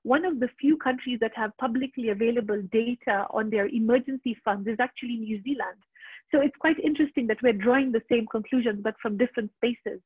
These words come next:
The countries that are reacting better and faster in the epidemics are actually the same countries that had clear emergency funds with, uh, money attached to it. So now what would be the sort of new direction we want to take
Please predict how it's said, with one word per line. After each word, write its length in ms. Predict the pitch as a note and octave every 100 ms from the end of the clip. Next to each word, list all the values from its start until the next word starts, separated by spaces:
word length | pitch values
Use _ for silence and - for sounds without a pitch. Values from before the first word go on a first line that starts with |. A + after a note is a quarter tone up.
| _ - - -
The 120 | A#3+
countries 500 | - D#4 E4 E4 C#4
that 160 | A#3+ A#3
are 80 |
reacting 600 | A3 A3+ B3 C#4+ E4 B3
better 460 | G#3 B3 - G3 -
and 140 | G#3 G3+ _
faster 440 | B3 B3 - - A3
in 180 | G#3+ G3+
the 100 | G3+
epidemics 560 | - G3 A3+ G#3+ - - - - -
are 180 | A#3 -
actually 400 | C#4+ D#4 - C#4+
the 140 | A3 A#3 -
same 220 | D4+ D#4+
countries 560 | - C4+ C4 B3+ A#3+ G#3
that 120 | G#3+
had 260 | A3 G#3+ G3+ _ -
clear 300 | - C#4+ D4
emergency 720 | C4 A3+ A3+ B3 B3+ A#3+ A3+ G#3 -
funds 260 | G3+ G3+ - _ -
with, 280 | G3+ C4 B3 A3 A3+
uh, 160 | G3+
money 380 | G3 B3 B3+ A#3
attached 440 | - - A3 - -
to 120 | B3+
it. 120 | F#3+ - _ - - - -
So 80 |
now 160 | C#4 C#4
what 280 | A#3+ C#4 C#4
would 180 | C4+ G3+
be 160 | A#3+
the 160 | G3+ A3 -
sort 140 | B3
of 100 | A3
new 480 | G#3 A3 A#3 A#3+ B3
direction 600 | G#3+ G#3+ G3+ G3+ - G3+
we 120 | G3+
want 180 | G3 G3
to 100 | G#3 -
take 160 | E4